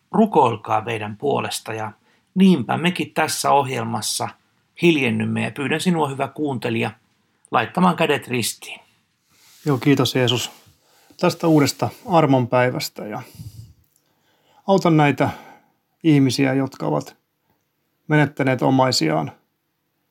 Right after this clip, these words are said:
Speaker 2: pommi-iskussa ja ylipäätään kaikissa aseellisissa tai missä tahansa iskuissa ympäri maailmaa. Tuo ja lohduta heitä, Jeesus.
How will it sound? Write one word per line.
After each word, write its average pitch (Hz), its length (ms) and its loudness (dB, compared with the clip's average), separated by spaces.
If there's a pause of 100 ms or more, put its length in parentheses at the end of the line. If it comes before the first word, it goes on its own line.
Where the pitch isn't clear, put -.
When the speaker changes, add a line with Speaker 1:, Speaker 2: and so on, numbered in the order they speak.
(180)
Speaker 2:
pommi-iskussa 139 760 2
ja 156 60 -2
ylipäätään 143 720 0 (180)
kaikissa - 520 -4 (880)
aseellisissa 135 680 0
tai 143 200 -4
missä 135 260 -2
tahansa 127 320 -2
iskuissa 139 580 -4 (220)
ympäri 135 360 2
maailmaa. 131 640 -2 (140)
Tuo 165 220 4
ja 143 160 4
lohduta 135 420 0
heitä, 143 380 -8
Jeesus. - 480 -10